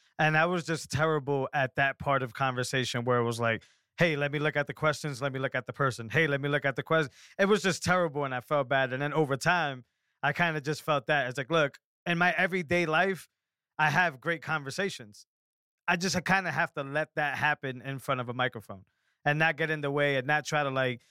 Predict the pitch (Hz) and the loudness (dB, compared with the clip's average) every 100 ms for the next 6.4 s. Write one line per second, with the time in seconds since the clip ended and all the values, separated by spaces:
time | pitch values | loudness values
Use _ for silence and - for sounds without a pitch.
0 | _ - - 170 147 165 160 156 143 156 | _ -2 0 0 0 0 2 2 0 -4
1 | 151 - 156 - 147 120 131 120 151 131 | -4 0 0 0 -8 -4 -4 -2 -2 -2
2 | 143 135 139 - 151 - 147 139 - 156 | -2 -2 -2 -2 -4 0 0 0 -4 -4
3 | - 151 147 160 156 - _ _ _ 147 | -2 -2 0 0 0 -2 _ _ _ 2
4 | 156 156 151 151 165 165 175 - 170 180 | 2 2 -2 0 0 2 0 0 2 2
5 | 170 160 147 156 147 151 147 139 135 139 | 2 -2 -4 -4 -4 -4 -4 -2 0 0
6 | 127 139 151 151 | 0 0 2 2